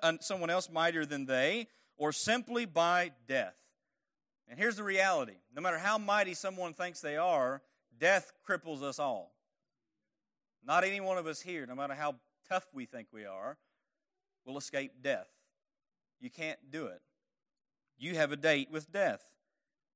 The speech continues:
It cripples every mighty man. One example of this is King Saul, and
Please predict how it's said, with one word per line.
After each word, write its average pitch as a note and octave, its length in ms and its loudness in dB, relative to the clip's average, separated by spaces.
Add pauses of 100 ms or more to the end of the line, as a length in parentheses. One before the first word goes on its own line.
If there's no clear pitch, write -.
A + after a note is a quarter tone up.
(140)
It C3 140 -10
cripples E3 400 -2
every F#3 320 0
mighty A#2+ 320 -2
man. G2 240 -12 (1120)
One D#3+ 180 0
example C#3 460 -2
of A2+ 100 -6
this C#3+ 300 0
is - 400 -10
King C#3+ 240 -6
Saul, C#3+ 480 2
and G#2+ 180 -6